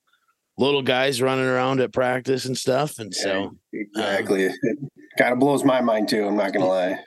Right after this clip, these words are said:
Speaker 1: Yeah, it's, uh, it's insane to see those guys grow up, especially, you know, that were around the program. Like, yeah. So, um, but yeah, so Brew, like I said, I've always been a big supporter of, of myself and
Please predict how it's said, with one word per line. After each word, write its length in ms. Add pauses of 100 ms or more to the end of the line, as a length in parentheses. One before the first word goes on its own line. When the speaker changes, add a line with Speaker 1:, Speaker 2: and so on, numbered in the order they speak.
(100)
Speaker 1:
Yeah, 400 (100)
it's, 380
uh, 320 (100)
it's 220
insane 480
to 80
see 200
those 220
guys 300
grow 320
up, 160
especially, 720
you 180
know, 320
that 140
were 160
around 360
the 80
program. 640
Like, 160 (120)
yeah. 380
So, 440 (360)
um, 480
but 120
yeah, 260
so 420
Brew, 480
like 400
I 40
said, 240
I've 40
always 220
been 140
a 40
big 240
supporter 500
of, 220
of 140
myself 580
and 240